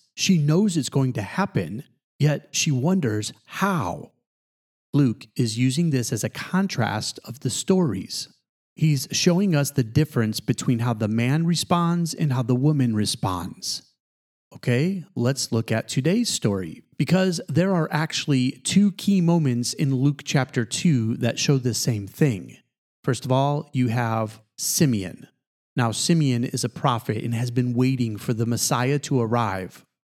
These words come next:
He was promised by the Holy Spirit that he would see the Messiah before his days were over. Yet he has to be called to the temple by the Holy Spirit.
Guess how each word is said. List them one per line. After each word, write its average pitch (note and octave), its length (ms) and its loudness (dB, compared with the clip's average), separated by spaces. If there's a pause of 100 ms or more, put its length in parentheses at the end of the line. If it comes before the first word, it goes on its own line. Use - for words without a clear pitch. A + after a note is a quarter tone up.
(140)
He D3+ 300 2
was D3 180 0
promised D#3 600 -2
by C#3+ 220 2
the D#3+ 140 2
Holy C3+ 280 2
Spirit A#2 640 0
that B2 200 0
he D3+ 140 -2
would D#3 360 2
see E3 320 2
the D3+ 120 0
Messiah A#2+ 640 0
before B2 360 0
his B2+ 160 -2
days A#2+ 260 2
were A2+ 180 2
over. G#2 460 -2 (680)
Yet C#3+ 280 0
he - 240 -4
has D3+ 240 0
to - 100 -6
be E3+ 100 4
called C#3+ 640 0
to D3+ 180 0
the C3 140 2
temple A2+ 760 -2
by C3+ 320 0
the C3 140 0
Holy A2 280 -2
Spirit. G#2+ 600 -2